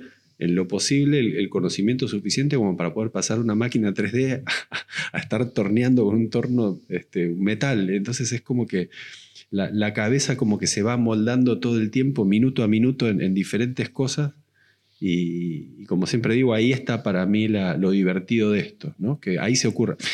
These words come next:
En realidad, ahí ocurren las ideas. Ahí es donde pasan las ideas, ahí es donde, eh, se, se mezcla, ahí está la cocina para mí, donde pasás de una máquina a otra que parece que no tiene nada que ver, pero estás prácticamente haciendo lo mismo, pero con diferentes,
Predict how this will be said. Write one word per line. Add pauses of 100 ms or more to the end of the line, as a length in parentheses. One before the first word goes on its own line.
(140)
En
realidad,
ahí
ocurren
las
ideas. (140)
Ahí
es
donde
pasan
las
ideas,
ahí
es
donde, (500)
eh,
se,
se
mezcla,
ahí
está
la
cocina
para
mí, (340)
donde
pasás
de
una
máquina
a
otra
que (720)
parece
que
no
tiene
nada
que
ver,
pero
estás
prácticamente
haciendo
lo
mismo,
pero
con
diferentes,